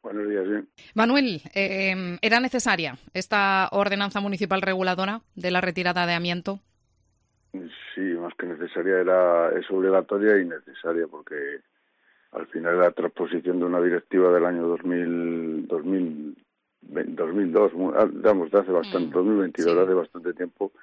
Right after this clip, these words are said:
Speaker 1: y es, es obligatorio, además imprescindible.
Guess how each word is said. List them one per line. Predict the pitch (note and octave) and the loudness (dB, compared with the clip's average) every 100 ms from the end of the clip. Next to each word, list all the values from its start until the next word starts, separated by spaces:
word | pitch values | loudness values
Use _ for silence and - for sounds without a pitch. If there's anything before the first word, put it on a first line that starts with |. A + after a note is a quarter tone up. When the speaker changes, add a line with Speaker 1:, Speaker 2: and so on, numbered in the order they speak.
| - - - - - - | -20 -18 -18 -18 -20 -12
Speaker 1:
y | - E2 | -8 -2
es, | E2 - - - - - - | -2 -2 -12 -14 -18 -12 -10
es | - | -6
obligatorio, | D2+ D2+ C#2+ C#2 F2+ F2+ D#2 - | -4 -2 -2 -2 0 -2 -4 -10
además | D#2+ E2+ E2 - - - - _ _ _ _ _ _ | -8 -6 -6 -10 -20 -20 -20 _ _ _ _ _ _
imprescindible. | F#2+ - F2 E2 E2 E2+ D#2+ | -6 -2 -4 -4 -2 0 -2